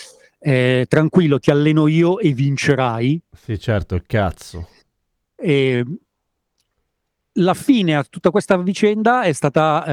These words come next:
Speaker 1: eh, messa dalla mamma di Elon Musk, che ha detto: "Non sta bene che si risolvano le faccende a pugni, questa cosa la vieto."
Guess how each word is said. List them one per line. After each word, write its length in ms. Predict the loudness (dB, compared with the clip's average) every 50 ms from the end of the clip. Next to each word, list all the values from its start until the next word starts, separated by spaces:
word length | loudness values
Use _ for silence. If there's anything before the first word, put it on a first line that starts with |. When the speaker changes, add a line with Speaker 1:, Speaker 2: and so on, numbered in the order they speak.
| 0
Speaker 1:
eh, 40 | 0
messa 560 | 2 2 0 0 -2 -4 -2 0 0 2 2
dalla 260 | 2 0 0 2 2 2
mamma 480 | 2 2 2 2 0 0 0 0 0 0
di 160 | 2 0 2
Elon 180 | 2 0 0 0
Musk, 640 | 0 0 0 0 -2 -4 -4 -2 -2 -2 -2 -2
che 100 | -2 -2
ha 40 | 0
detto: 380 | 0 0 -2 -2 _ -2 -2 0
"Non 140 | 0 0 -2
sta 180 | -2 -2 -2 0
bene 380 | 2 2 2 2 2 0 0
che 160 | 0 -2 -4 -4
si 140 | -2 -2 -2
risolvano 520 | -2 -2 0 0 0 0 0 0 0 0
le 80 | 0 -2
faccende 440 | -2 -4 -6 -4 -2 -2 0 0 0
a 80 | -2 -2
pugni, 460 | -2 -2 -2 -2 0 0 0 0 -2
questa 280 | -2 -4 -6 -6 -6 -6
cosa 260 | -4 -4 -2 0 0
la 100 | 0 0 -2
vieto." 500 | -2 -4 -6 -6 -6 -6 -6 -6 -6